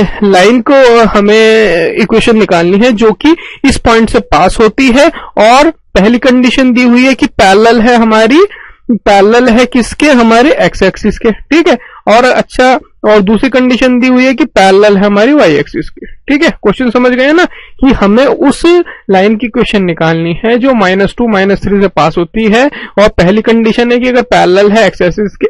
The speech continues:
x axis के, और दूसरी condition है अगर parallel है आपकी y axis के, ठीक है। तो पहली condition के लिए मैंने आपको बताया था, अगर कोई equation,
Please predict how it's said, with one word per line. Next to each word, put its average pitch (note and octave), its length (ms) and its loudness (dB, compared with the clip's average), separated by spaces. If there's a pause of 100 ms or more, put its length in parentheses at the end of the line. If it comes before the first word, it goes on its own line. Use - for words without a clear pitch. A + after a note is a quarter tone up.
(140)
x - 160 -6
axis G3+ 320 -4
के, C#4+ 160 -2 (360)
और A3+ 220 4
दूसरी G#3 360 -2
condition G#3+ 400 -2
है A#3+ 60 -2
अगर C#4 140 -2
parallel F3+ 480 0
है G#3 160 2
आपकी C4 360 0 (280)
y F3+ 200 4
axis D#3 340 -4
के, D#3+ 160 -6
ठीक C#4+ 240 -2
है। E4 80 2 (220)
तो A3+ 80 -2
पहली G3 300 0
condition A#3+ 480 0
के A#3+ 100 -2
लिए A#3+ 180 2
मैंने A#3 180 0
आपको A3 180 -4
बताया E3 280 0
था, A3+ 140 0
अगर A#3+ 220 0
कोई A3+ 200 -2
equation, A#3 600 -2